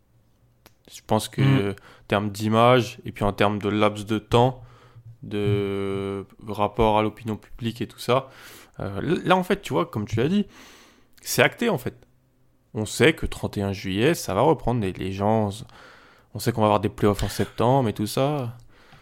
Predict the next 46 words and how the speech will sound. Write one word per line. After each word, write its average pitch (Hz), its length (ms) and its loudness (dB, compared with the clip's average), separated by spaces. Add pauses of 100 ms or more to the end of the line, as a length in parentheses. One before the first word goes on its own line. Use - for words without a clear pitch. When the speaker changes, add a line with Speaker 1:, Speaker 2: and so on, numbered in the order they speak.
(500)
Speaker 2:
Mais, 139 160 2
mais 139 140 4
tu 147 140 0
vois, 185 100 2
tu - 160 -2
vois, 240 100 6
c'était, 147 340 4
justement, 160 440 4
je 190 120 0
voulais 127 160 8
finir 220 300 4
le 180 100 6
podcast 160 420 0
sur - 140 -8
cette 127 160 -2
question-là, 151 460 2
on 120 80 2
va 107 80 6
l'aborder 110 360 4
dès 139 120 2
maintenant. 156 300 2
Pour - 240 4
toi, 165 260 2
on 127 60 2
reprend 120 300 4
le 147 60 4
trente 139 280 2
et 139 40 2
un, 151 80 2
c'est 143 160 2
sûr ? - 260 2 (800)
Speaker 1:
Ouais, 110 220 2
ouais, 101 100 2
pour 101 160 -6
moi, 98 120 -4
on 92 100 -8
reprend, 98 320 -8
ouais. 101 60 -18 (840)
Oui, 107 60 -8
oui. 98 140 -8 (420)
Mais 107 60 -2
regarde, 113 420 4
ils 104 140 -4
ont 107 60 0
même, 117 280 0 (500)
euh, 104 580 0